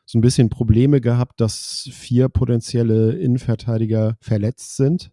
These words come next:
und dann noch David Setz gelb gesperrt war. Da war man eigentlich ganz glücklich, dass die Defensive über weite Strecken eigentlich das ganz gut gemacht hat. Da hatte man schon Horror gehabt, weil ich glaub, wenn Sankt Pauli wirklich dieses hohe Pressing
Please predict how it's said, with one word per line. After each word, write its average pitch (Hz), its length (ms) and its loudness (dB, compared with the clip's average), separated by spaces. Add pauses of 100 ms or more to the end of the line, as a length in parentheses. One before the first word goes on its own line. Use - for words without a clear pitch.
und 110 640 2 (120)
dann 117 180 0
noch 113 400 -2
David 104 380 -4
Setz - 540 -8
gelb 110 280 -6
gesperrt 127 560 -6
war. 135 240 -4 (180)
Da 104 120 0
war 110 120 2
man 117 180 0
eigentlich 131 380 -4
ganz 117 240 -2
glücklich, 127 600 0 (100)
dass - 500 -8 (220)
die 117 480 0 (120)
Defensive 120 640 0
über 120 260 -2
weite 135 300 -4
Strecken 147 540 -6 (480)
eigentlich 143 360 -4
das 123 200 -6
ganz 131 220 -4
gut - 160 -2
gemacht 127 380 -2
hat. 104 160 -4
Da 107 400 -2
hatte 120 200 -8
man 120 520 -2
schon 110 260 -2
Horror 117 300 0
gehabt, 123 340 -6
weil 107 320 0
ich - 80 -20
glaub, 110 240 -2
wenn 120 420 2
Sankt 120 300 -6
Pauli 120 380 0
wirklich 113 500 -2
dieses 110 340 -2
hohe 120 220 4
Pressing 123 880 -4